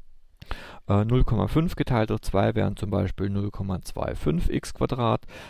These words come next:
vier Komma fünf wären, ähm, zwei Komma zwei fünf x und fünf geteilt durch zwei sind zwei Komma fünf.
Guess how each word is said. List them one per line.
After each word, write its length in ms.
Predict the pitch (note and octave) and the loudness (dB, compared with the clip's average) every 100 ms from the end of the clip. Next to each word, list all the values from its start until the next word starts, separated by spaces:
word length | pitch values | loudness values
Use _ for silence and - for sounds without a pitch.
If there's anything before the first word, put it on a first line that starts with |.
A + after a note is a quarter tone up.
| - | -10
vier 160 | - C3+ | -2 0
Komma 260 | - A2 A2 | 0 -2 0
fünf 580 | G#2+ G#2+ - - - | -2 -4 -6 -8 -4
wären, 360 | G2 G2 F#2+ G2 | -2 -2 -2 -6
ähm, 280 | G2 F#2+ G2 - | -6 -6 -6 -8
zwei 240 | - B2 | -4 -4
Komma 320 | - - F#2+ | -2 -4 -6
zwei 300 | - - - | -8 -8 -8
fünf 400 | - - D3+ - | -6 -2 0 0
x 280 | - B2+ - - | 0 -2 -4 -6
und 300 | - F#3+ - - - | -2 -2 -4 -12 -20
fünf 560 | - - B2+ C3+ - - - - - - _ - | -10 -2 -2 -2 -6 -10 -16 -20 -20 -20 _ -12
geteilt 400 | - - G#2 G2 | -6 0 2 2
durch 140 | G#2+ - | 0 -4
zwei 280 | - G2 G2 | 0 2 0
sind 200 | - F#2 | -2 -6
zwei 280 | - F#2+ - | -4 -4 -2
Komma 280 | G#2 - | -6 0
fünf. 400 | - F3 A3+ - | 6 6 4 -2